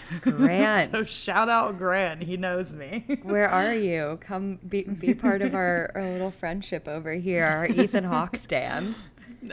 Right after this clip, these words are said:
Speaker 1: It was, I was, I felt seen. <laughs>
Speaker 2: Oh my gosh. Um,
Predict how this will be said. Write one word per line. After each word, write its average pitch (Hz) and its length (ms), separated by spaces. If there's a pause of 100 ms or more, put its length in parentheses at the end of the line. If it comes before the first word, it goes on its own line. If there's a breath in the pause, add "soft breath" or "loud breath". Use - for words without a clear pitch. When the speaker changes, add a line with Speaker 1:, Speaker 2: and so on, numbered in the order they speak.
Speaker 1:
It 208 100
was, 196 520 (120)
I 180 120
was, 175 440
I 170 120
felt 156 320
seen. 208 580
<laughs> - 160
Speaker 2:
Oh 175 140
my 151 180
gosh. - 560 (100)
Um, 165 600